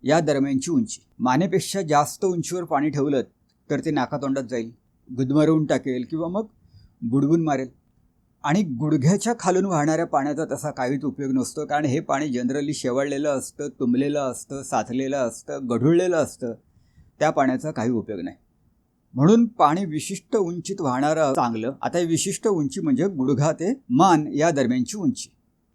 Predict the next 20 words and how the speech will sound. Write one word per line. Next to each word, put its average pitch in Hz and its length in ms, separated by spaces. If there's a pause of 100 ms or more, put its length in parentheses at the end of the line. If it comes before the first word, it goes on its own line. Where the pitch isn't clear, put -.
(320)
आता 165 140
हे 190 200
झालं 196 220
उंचीचं. 185 500 (600)
आता 139 180
पाण्याच्या 170 540
वेगावरही 165 640
तुम्ही 165 260
लक्ष 127 220
द्यायचं 110 360
आहे. 101 280 (160)
फार 175 160
वेगानं 180 420
वाहणारं 190 360
पाणी 120 260
असेल 165 560
तर 185 80 (100)
आयुष्य 160 460
ढवळून 147 440
निघेल 123 420